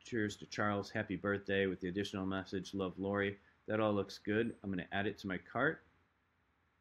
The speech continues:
and the little side cart will pop up. Oh, and I even had one in here from last time, so I'm gonna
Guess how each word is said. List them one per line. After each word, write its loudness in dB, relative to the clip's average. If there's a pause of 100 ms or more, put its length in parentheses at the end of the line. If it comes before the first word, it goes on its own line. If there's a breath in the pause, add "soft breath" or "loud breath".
(160)
and -4
the -2
little 2
side -2
cart -2
will -6
pop -4
up. 0 (760 soft breath)
Oh, -10
and -12
I -10
even -4
had -10
one -4
in -2
here -4
from -8
last -4
time, -2
so -12
I'm -6
gonna -10